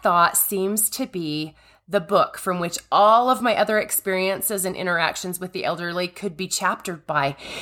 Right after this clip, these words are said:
Because of all of the hundreds of patients I've had the pleasure of working with at this really crucial juncture in their lives, I don't remember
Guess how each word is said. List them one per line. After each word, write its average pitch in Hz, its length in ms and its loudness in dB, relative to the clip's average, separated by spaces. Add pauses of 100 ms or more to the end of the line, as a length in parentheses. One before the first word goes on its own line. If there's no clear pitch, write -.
(160)
Because 240 440 2
of 220 180 2
all 254 240 6
of 277 100 4
the 269 80 4
hundreds 254 580 2
of 302 160 -2
patients 180 600 0
I've 180 140 4
had 185 200 2
the 185 60 2
pleasure 180 340 4
of 165 100 0
working 214 360 4
with 156 300 2 (400)
at 185 160 4
this 185 220 4
really 233 420 2
crucial 196 420 0
juncture 170 420 2
in 170 80 0
their 165 180 0
lives, 160 400 6 (400)
I 190 180 6
don't 262 200 4
remember 214 600 4